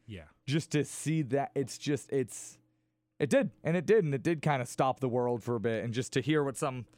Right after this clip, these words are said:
Speaker 2: some people were saying, and I have some cuts here from the event that I just kinda wanna work through as we talk about this, as we just kinda re-, retouch on the life and legacy of Kobe Bryant. I mean, first we'll just kinda open with this. I mean, obviously,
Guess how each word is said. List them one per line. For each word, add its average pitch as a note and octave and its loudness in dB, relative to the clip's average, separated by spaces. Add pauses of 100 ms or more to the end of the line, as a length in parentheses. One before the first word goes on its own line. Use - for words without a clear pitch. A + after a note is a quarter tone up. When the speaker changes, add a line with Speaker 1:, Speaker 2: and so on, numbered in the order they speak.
(360)
Speaker 2:
some F3 0
people F3+ 2
were D#3 4
saying, C3+ 0
and C3 0
I C3 2
have C3 2
some C3 -4
cuts - -2
here A#2+ 0
from C3 -6
the A#2+ -6 (800)
event D3+ -2
that C3+ -2
I - 0
just B2 -6
kinda C#3+ 0
wanna B2+ 0
work A#2+ -2
through A#2+ -2
as B2+ -4
we A#2 -4
talk A2 -4
about G2 -6
this, - -8
as C3 -12
we A2 -6
just G#2+ -8
kinda G#2 -8 (1120)
re-, D3+ 0
retouch D#3+ 0
on C#3 0
the C3 0
life B2 0
and B2 -6
legacy A#2 -4
of G#2+ -6
Kobe A2+ -4
Bryant. A2+ -4
I - -6
mean, A#2+ -6
first D3+ -4
we'll C#3 -8
just A2 -10
kinda A2+ -4
open B2+ -4
with A#2 -4
this. C3 -2
I - -4
mean, A2+ -4
obviously, A2+ -4